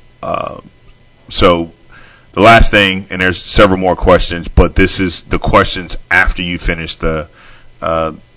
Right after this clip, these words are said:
the analyst is: Could you remove the items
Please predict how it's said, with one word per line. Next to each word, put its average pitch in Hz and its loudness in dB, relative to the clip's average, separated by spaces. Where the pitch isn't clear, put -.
the 82 -6
analyst 80 -2
is: 82 -6
Could 98 -6
you 95 -2
remove 104 0
the 104 0
items 92 0